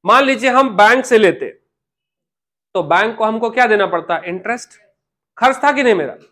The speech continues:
हम bank से loan नहीं लिए, मेरे employer से loan लिए,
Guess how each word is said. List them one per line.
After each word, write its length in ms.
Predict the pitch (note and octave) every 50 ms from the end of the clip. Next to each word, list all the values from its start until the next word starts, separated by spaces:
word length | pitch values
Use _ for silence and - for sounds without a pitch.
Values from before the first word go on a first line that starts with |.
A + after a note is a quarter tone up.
| _ _ _ - _ _ _ _ _ -
हम 160 | A#3 C4+ B3+ F3 D3
bank 380 | F3 F#3 G3+ A#3+ D4 E4+ D#4+ -
से 260 | - - C4+ C4+ D4
loan 440 | C#4 B3 A3+ A#3 B3 C4+ C4+ B3+ A#3
नहीं 300 | G#3+ G3+ G3+ G#3+ B3 C4
लिए, 300 | B3 B3 B3 C4 C4+ C#4+
मेरे 260 | C4+ C4 C4 C4 C4+ C4
employer 680 | A#3+ B3+ A#3+ A3+ A3+ A#3 G#3+ G#3 G#3 A3 B3 B3+ B3
से 140 | - B3 G3+
loan 260 | G3+ F#3+ F3+ D#3+ C#3+
लिए, 200 | C3+ B2 G2+ -